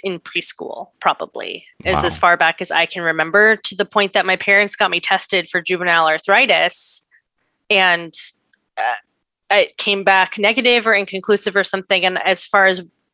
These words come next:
Speaker 1: I, I know, and I've talked to my mom about it since, like, I don't think we ever tested for anything else or really looked into it. It was kinda just brushed off as, "Well, she has growing pains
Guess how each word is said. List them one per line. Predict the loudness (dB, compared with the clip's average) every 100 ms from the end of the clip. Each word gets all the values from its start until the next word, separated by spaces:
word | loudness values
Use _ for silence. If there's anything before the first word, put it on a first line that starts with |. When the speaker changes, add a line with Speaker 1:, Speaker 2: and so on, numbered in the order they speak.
| -12
Speaker 1:
I, | -10 -8 -2 0
I | 0
know, | 2 4 4 2
and | 0 -2
I've | -2 -2
talked | 0 -2 -2
to |
my | 0
mom | 2 2
about | 2 2 2
it | 0
since, | -2 -4 -4 -2
like, | -2 -2 -14 -20 -20 -20 _ _ _ -16 -14 -2 0 2
I |
don't | 2 2
think | -2 0
we | 2
ever | 2 0
tested | -2 -4 -4 0
for | 0
anything | 0 -2 0
else | 0 0
or | -4
really | -2 -2
looked | -2 -2
into | -2 -2 -2 0
it. | 0
It | -2 -4
was | -6
kinda | -4 -2
just | -2 -2
brushed | 0 0 2
off | 0 0 0
as, | -4 -4
"Well, | -6
she | -4
has | -4
growing | 0 2 2 0
pains | -2 -2 -2 -4 -8 -10